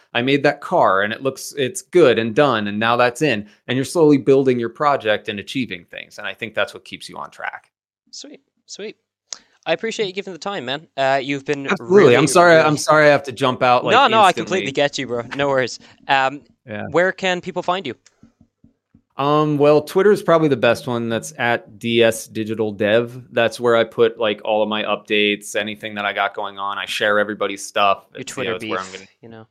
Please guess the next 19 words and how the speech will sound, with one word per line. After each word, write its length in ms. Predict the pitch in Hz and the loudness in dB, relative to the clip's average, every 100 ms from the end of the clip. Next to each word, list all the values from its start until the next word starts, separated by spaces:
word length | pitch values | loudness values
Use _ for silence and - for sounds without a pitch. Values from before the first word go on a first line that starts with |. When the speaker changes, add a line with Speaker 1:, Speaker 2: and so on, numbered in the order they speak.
| _ | _
Speaker 1:
Yeah, 300 | 107 90 98 | -2 0 -2
yeah, 360 | - 101 85 - 107 110 104 | -2 0 0 -6 -12 -12 -10
yeah, 160 | 101 - | -12 -10
exactly. 420 | 110 101 92 - - - - | -6 -4 -4 -6 -14 -20 -14
<laughs> 120 | 139 | -12
So, 340 | - 147 123 | 0 2 2
um, 60 | 120 - - - | -2 -12 -20 -4
I 180 | 120 117 | -2 0
mean, 100 | 123 | 0
it's 100 | 117 | 2
where 100 | 135 | 2
I'm 60 | 143 | 2
gonna 100 | 135 | 2
share 240 | 139 131 | 2 2
this 380 | 110 104 107 - | 4 2 0 -6
and, 180 | 107 107 | -8 -8
and 180 | 104 104 | -6 -6
everything. 640 | 98 101 104 101 101 - | -4 -4 -4 -4 -8 -6
Um, 380 | 104 101 98 | -2 -2 -2